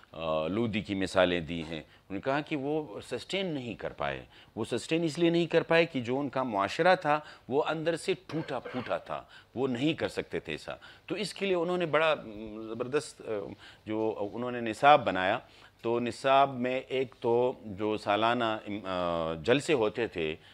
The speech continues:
आज़ाद स्कूलों के, सालाना जलसों में वो बहुत बड़ा मुशायरा जिसमें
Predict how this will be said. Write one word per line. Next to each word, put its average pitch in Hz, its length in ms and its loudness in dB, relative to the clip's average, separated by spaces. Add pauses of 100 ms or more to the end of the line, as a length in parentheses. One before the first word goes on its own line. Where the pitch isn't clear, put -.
(160)
आज़ाद 95 440 6
स्कूलों 90 320 -4
के, 69 440 -6 (420)
सालाना 131 420 4
जलसों 123 440 -2
में 104 340 -2 (300)
वो 107 260 0
बहुत 117 560 -2
बड़ा 104 320 6
मुशायरा 110 580 4
जिसमें 120 520 -4